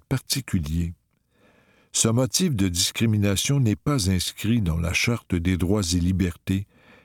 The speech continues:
mais il a été considéré comme un motif analogue et le fait que le juge l'ait retenu est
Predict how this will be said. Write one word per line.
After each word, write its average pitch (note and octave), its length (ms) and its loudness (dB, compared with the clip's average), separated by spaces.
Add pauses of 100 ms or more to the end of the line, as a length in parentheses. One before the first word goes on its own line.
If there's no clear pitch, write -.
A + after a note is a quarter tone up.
mais A2 240 2
il A#2 160 2
a B2 60 2
été A#2+ 240 -2
considéré A2 680 0
comme A2 300 2
un G#2+ 220 2 (100)
motif B2 840 0 (140)
analogue G2 720 2 (380)
et A#2 140 4
le A#2+ 140 2
fait D3 240 -2
que B2+ 100 -2
le F#2+ 220 2
juge G2 360 2
l'ait F2 200 0
retenu G2 680 0
est G#2+ 240 0